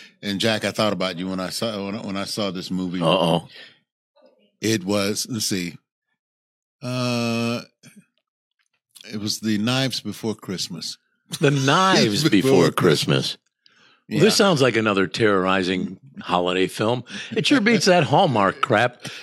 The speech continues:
Speaker 2: where every time somebody comes, you know, e-, e-, every one of those Hallmark movies, somebody comes back to some small town,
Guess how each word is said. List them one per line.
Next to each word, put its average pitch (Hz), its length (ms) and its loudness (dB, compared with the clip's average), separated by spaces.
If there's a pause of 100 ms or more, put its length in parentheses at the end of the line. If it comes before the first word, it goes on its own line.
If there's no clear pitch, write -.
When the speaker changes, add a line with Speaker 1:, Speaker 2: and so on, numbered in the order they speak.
Speaker 2:
where 135 220 8
every 160 200 6
time 151 460 2 (240)
somebody 214 420 4
comes, 180 280 2
you 180 260 4
know, 233 180 2
e-, 190 300 2
e-, 170 100 -2
every 208 280 4
one 214 140 6
of 196 60 6
those 156 140 6
Hallmark 139 440 4
movies, 95 360 0 (340)
somebody 220 400 2
comes 180 280 2
back 147 260 2
to 139 80 -2
some 131 180 0
small 131 360 2
town, 92 400 -2